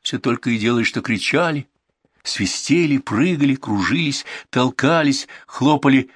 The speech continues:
стоявших рядом по плечу, гонялись друг от дружки вокруг толпы.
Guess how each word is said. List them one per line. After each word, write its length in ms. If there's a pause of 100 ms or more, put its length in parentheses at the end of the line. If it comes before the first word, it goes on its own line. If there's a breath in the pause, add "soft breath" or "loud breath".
стоявших 640
рядом 320
по 100
плечу, 520 (280 loud breath)
гонялись 400
друг 180
от 100
дружки 420
вокруг 280
толпы. 460